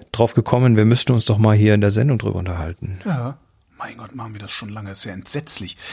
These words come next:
Speaker 2: Die
Speaker 1: Das ist
Speaker 2: R X hundert ist ja
Speaker 1: unglaublich.
Speaker 2: immer noch, immer noch meine
Speaker 1: Eine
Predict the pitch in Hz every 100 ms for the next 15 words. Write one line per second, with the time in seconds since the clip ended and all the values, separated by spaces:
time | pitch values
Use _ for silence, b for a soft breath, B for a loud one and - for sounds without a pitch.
0 | B B - - 113 123 - 107 156 156
1 | - - 110 - 135 170 160 139 - -
2 | _ b b b b b - 175 196 190
3 | 170 160